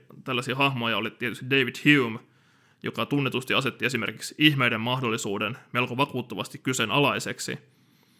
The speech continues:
Kuitenkin olennaisemmin Hume, ö, pyrki haastamaan teismin perustavat metafyysiset olemu-,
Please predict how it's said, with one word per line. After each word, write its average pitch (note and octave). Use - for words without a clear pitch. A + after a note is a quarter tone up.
Kuitenkin C3+
olennaisemmin B2+
Hume, C3
ö, A#2+
pyrki B2
haastamaan B2+
teismin C3+
perustavat C#3
metafyysiset C3+
olemu-, B2